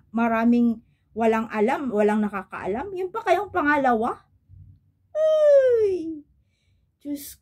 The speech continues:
ko, isipin na lang natin, nabanggit din yun ni Bossing. Sabi nga ni Bossing, na isingit siya, bawal judgmental. "Dalawa na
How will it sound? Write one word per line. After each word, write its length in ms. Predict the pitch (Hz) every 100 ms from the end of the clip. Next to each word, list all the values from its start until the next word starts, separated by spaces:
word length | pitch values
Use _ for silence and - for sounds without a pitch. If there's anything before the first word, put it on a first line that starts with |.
| -
ko, 240 | 269 269
isipin 560 | 262 269 285 262 - 262
na 80 | 254
lang 240 | 240 233
natin, 640 | 233 226 226 214 202 196 220
nabanggit 560 | 220 233 233 220 226
din 320 | 202 196 196
yun 80 | 196
ni 80 | 190
Bossing. 640 | 165 156 156 - - - - _ _ _ _
Sabi 540 | _ 202 190 185 208
nga 80 | 233
ni 120 | 247
Bossing, 760 | 247 247 254 247 233 214 214 214 _ _ _ _ _ _ _ 196
na 80 |
isingit 560 | - 202 254 240 226 220
siya, 160 | 202 180
bawal 400 | 196 190 190 175
judgmental. 880 | 185 170 - 190 175 - 165 143 151 _ _ _ _ _ _ _
"Dalawa 560 | 190 208 220 233 240
na 100 | 247